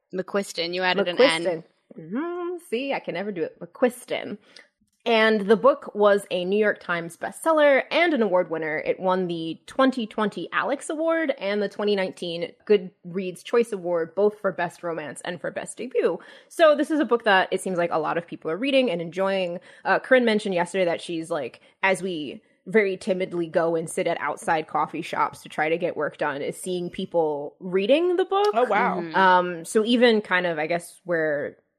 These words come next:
Speaker 2: a year and a half, two years removed now from publication, it's still something that's making a rounds and that people are interested in picking up. Um, so kind of a popular text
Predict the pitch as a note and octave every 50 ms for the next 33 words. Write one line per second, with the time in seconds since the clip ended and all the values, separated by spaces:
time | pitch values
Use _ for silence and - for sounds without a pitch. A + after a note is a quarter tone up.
0 | _ _ _ _ - F3 E3 E3+ E3+ E3+ E3+ F3 E3+ D#3+ D#3+ E3 - - E3 D#3+
1 | D#3 D#3+ D3+ E3 E3+ D3+ D3+ D3 D#3 D#3+ D3+ D3+ D3 - - - D3+ E3 - D#3
2 | C3+ - - - C#4 D4+ D#4+ - - A3+ G#3 G3 F#3 F3+ E3+ - - F3 - -
3 | - F#3 E3+ E3+ F3+ E3+ E3 E3 E3 D#3+ - - D#3+ D#3+ - E3 D#3+ D#3 D#3 -
4 | - - D3 - F3+ - E3+ D#3+ D#3 D#3 - - D#3 - - C#3 C#3 A#2+ A2+ G2+
5 | - - - E3 E3 - F3 E3 - - - F3 D#3+ D#3 - - - - D#3+ -
6 | D3+ C#3+ E3 D3 - - - _ - - - _ _ - G#3 G#3 G#3 G#3 G#3 G#3+
7 | G#3+ - C#4+ C4+ C4 - - - E4+ F#4 G4+ G4+ F4+ E4 - - G3 F#3 F#3 B3+
8 | B3 A3 F#3+ F3 E3 - F3+ F3 - - - - - - -